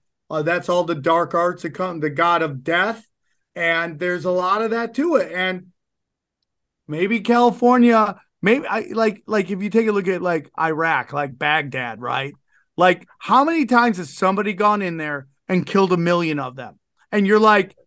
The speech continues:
"That's sad and tragic." But why is that always happening in that one area all the time? Maybe that area is haunted. And I'm not condoning it, and I'm not saying it's right.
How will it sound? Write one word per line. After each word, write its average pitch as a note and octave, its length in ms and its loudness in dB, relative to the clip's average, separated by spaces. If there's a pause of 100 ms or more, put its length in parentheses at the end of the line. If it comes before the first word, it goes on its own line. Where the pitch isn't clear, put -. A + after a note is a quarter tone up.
(100)
"That's B3+ 240 2
sad C4 380 2
and A3+ 120 0
tragic." A#3+ 520 -4 (380)
But F#3 120 0
why A3+ 300 4 (240)
is C4+ 120 2
that C4 100 4
always C4 180 2
happening A3+ 460 -2 (100)
in A#3+ 140 0
that A#3+ 180 4
one A#3+ 240 4
area F#3 500 0 (240)
all C4 180 6
the B3 100 0
time? A#3+ 440 0 (460)
Maybe C4 360 0
that C4+ 240 2
area C#4+ 320 0
is D4 120 -10
haunted. B3 560 -6 (300)
And G3 120 0
I'm A3+ 80 2
not C4+ 200 0 (180)
condoning A#3 540 0
it, D#4+ 200 -4 (280)
and G3+ 100 -4
I'm G#3+ 140 0
not B3 200 0
saying B3 260 -2
it's F#3+ 140 -8
right. C4 380 0